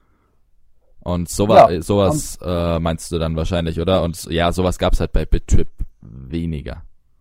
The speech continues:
Speaker 2: Ja, und das gibt's ja auch in viele Lieder, nur teilweise eben, wie du sagst, werden diese Takte dann abgewandelt und werden teilweise länger gezogen
Speaker 1: Ja.
Speaker 2: oder kürzer oder kriegen ja zusätzliche Noten dazu und so.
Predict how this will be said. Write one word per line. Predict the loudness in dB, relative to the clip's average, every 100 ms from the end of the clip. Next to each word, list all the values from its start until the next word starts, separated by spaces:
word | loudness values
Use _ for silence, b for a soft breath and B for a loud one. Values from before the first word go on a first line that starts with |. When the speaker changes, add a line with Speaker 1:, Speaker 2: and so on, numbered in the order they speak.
| _ _ -6
Speaker 2:
Ja, | -4 -4 -6
und | -4
das | -4
gibt's | -4 -4
ja | -2 -2
auch | -2
in | -4
viele | -4 -2
Lieder, | -2 -4 -6
nur | -6 -6
teilweise | -2 0 2 2 2 -2
eben, | -4 -4 -4
wie |
du | -4
sagst, | -4 -4 -6 -6
werden | -4 -4
diese | -4 -6 -8
Takte | -4 -4 -4 -8
dann | -6 -6
abgewandelt | -10 -10 -4 -4 -4 -10 -10
und | -10
werden | -8 -6
teilweise | -2 -2 -2 -4 -4
länger | -4 -2 -2
gezogen | -4 -8 -4 -4 -2
Speaker 1:
Ja. |
Speaker 2:
oder | -4 -6
kürzer | -10 -4 -4 -4 -2 -2
oder | -2 -6
kriegen | -6 -6
ja | -6
zusätzliche | -4 -4 -4 -4 -4 -4
Noten | -2 -4 -4 -8
dazu | -8 -6 -6
und | -6 -8
so. | -8 -8